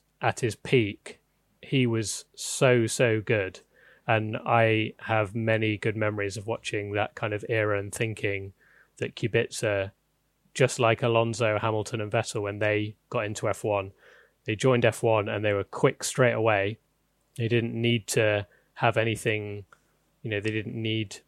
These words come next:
a top car to prove themselves or anything. They just got straight in, and he was banging in some incredible results for B M W Sauber. And I will never forget that he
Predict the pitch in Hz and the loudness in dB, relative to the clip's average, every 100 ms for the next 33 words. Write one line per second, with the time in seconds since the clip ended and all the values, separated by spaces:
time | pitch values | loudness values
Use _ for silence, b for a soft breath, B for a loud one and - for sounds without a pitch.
0 | _ _ - 101 - 117 - - 113 107 | _ _ -10 -8 -6 -6 -6 -2 2 2
1 | - 107 - 117 107 104 92 107 101 - | 0 -6 -2 -2 -2 -8 -4 -2 -2 -4
2 | 104 104 - 107 104 107 113 - - _ | -4 -4 -6 -4 -2 -2 -4 -6 -12 _
3 | _ 113 - - - - 131 120 104 101 | _ -2 -2 -6 -4 4 4 4 2 0
4 | 98 98 _ _ _ - 107 107 110 107 | -4 -12 _ _ _ -8 -2 2 2 2
5 | 101 - _ _ - 113 113 107 107 101 | -2 -6 _ _ 2 2 2 0 0 -2
6 | - 110 113 110 - - 127 113 110 104 | -4 -6 -4 -6 0 4 4 4 0 0
7 | 101 110 107 - 110 104 104 101 107 - | 0 0 -2 -4 -2 -2 -2 -6 -6 0
8 | 110 107 95 92 b b b b 110 107 | 2 2 0 -6 b b b b -2 0
9 | 110 113 113 117 113 110 131 123 120 113 | 0 0 2 4 4 2 0 2 2 0
10 | 107 | 0